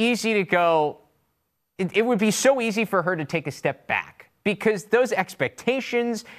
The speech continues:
and how great she was, especially toward the end of last season,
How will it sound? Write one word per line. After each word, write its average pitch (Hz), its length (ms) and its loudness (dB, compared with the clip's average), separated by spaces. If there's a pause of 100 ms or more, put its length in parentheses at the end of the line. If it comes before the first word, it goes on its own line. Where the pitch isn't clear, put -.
(180)
and 151 180 0
how 143 260 -2 (140)
great 175 420 0
she - 180 -4
was, 175 300 2
especially 226 480 -2
toward 190 160 0
the 160 140 0
end 180 100 0
of 165 80 -2
last 147 300 -2
season, 131 400 -2